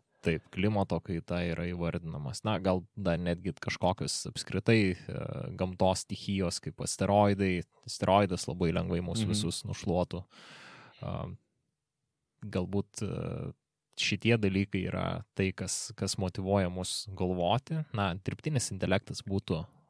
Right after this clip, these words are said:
Speaker 1: tai, A G I būtų tai, kas žmoniją išgelbėja nuo bet kokio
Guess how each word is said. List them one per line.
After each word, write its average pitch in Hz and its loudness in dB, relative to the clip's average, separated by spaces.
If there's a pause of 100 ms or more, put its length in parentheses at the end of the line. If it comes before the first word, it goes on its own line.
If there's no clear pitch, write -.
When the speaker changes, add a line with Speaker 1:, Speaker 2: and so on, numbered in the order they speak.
(240)
Speaker 1:
tai, 95 6 (200)
A 98 0
G 98 2
I 87 4
būtų 92 -4
tai, 92 4
kas - -6
žmoniją 87 0
išgelbėja 90 -2 (540)
nuo 92 4
bet 90 2
kokio 87 2